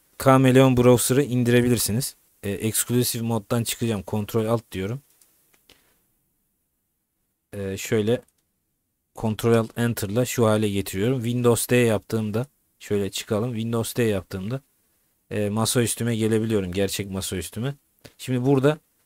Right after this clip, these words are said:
e, K M Guanla isimli bir klasör var. Bu klasörü çıkartıyoruz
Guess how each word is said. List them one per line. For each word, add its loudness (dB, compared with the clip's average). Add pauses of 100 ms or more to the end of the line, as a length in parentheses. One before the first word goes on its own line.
(240)
e, 0 (180)
K 4
M 4
Guanla 4
isimli 0
bir 0 (120)
klasör 4
var. 2
Bu -2
klasörü 2 (580)
çıkartıyoruz 0